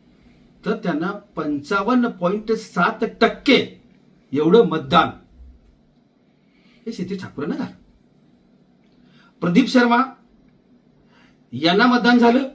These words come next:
एक लाख सहा हजार एकशे एकोणचाळीस. त्यांचा पर्सेंट रेट होता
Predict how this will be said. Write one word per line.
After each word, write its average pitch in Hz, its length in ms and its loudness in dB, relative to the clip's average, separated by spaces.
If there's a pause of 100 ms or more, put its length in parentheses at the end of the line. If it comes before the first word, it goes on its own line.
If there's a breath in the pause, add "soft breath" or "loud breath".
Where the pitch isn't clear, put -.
(1300)
एक 226 240 4
लाख 247 240 -2
सहा 220 320 -8
हजार 226 220 -4 (100)
एकशे 220 360 -6
एकोणचाळीस. 170 720 -4 (2750 soft breath)
त्यांचा 175 320 0
पर्सेंट 226 360 0
रेट 226 160 4
होता 226 260 2